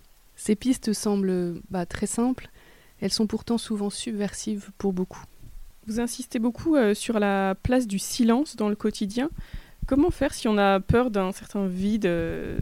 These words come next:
Speaker 2: dû au silence ?
Speaker 1: Euh, je comprends bien que cette peur soit légitime. Euh, effectivement, le silence intérieur et extérieur est à apprivoiser en soi, surtout de nos jours.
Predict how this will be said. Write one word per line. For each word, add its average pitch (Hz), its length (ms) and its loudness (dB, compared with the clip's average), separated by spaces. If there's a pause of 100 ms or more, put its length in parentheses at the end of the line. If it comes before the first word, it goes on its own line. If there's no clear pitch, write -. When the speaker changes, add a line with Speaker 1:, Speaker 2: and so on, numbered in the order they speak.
(120)
Speaker 2:
dû 180 260 -4
au 190 60 0
silence ? 190 640 -4 (560)
Speaker 1:
Euh, 156 100 -2
je - 140 -8
comprends 190 340 -2
bien 214 160 2
que 233 60 -4
cette 170 220 -6
peur - 280 -4
soit 190 200 0
légitime. 196 720 0 (920)
Euh, 160 460 -6
effectivement, 185 560 -4
le 202 100 2
silence 196 480 -2
intérieur 185 520 0
et 180 60 2
extérieur 180 480 -4
est 180 160 -6
à 170 120 -4
apprivoiser 175 920 -4
en 170 120 -6
soi, - 300 -8 (720)
surtout - 360 -6
de 208 60 2
nos 185 120 2
jours. 160 260 -8